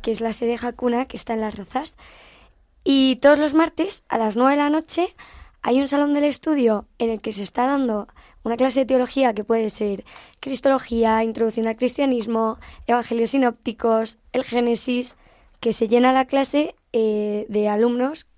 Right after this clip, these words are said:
que la media de edad son, pues, veintitrés, veinticuatro años. Entonces, como a lo mejor hay cincuenta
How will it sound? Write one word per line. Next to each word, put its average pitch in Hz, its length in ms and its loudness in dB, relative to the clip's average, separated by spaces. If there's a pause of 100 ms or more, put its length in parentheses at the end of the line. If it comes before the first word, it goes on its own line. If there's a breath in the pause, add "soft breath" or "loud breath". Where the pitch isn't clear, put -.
(120)
que 214 140 -6
la 208 140 -4
media 220 220 0
de 233 60 4
edad 247 220 2
son, 254 300 -2 (380 loud breath)
pues, 196 160 -6
veintitrés, 214 480 0
veinticuatro 220 460 -4
años. 233 360 -6
Entonces, 220 340 -8
como 226 260 -12
a - 680 -18
lo - 20 -6
mejor 220 200 -4
hay 262 280 -2 (360 soft breath)
cincuenta 254 1000 -2